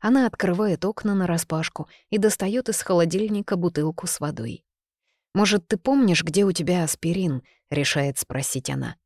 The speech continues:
«Чтобы с утра ты его не искал». «Не нужно», — открывает глаза он. «Просто не уходи». «Что?» «Не уходи, пожалуйста». В мутном взгляде столько мольбы и переживаний.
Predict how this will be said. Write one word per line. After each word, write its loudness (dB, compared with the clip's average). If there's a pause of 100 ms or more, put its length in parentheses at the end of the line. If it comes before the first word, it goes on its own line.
(300)
«Чтобы 0
с -2
утра 0
ты -2
его 0
не 2
искал». -4 (840)
«Не 2
нужно», — 0 (280)
открывает -4
глаза -2
он. -6 (560)
«Просто -4
не -2
уходи». -6 (1300)
«Что?» -2 (520)
«Не 2
уходи, 0
пожалуйста». -6 (960)
В 0
мутном 4
взгляде 0
столько -2
мольбы 2
и 0
переживаний. -2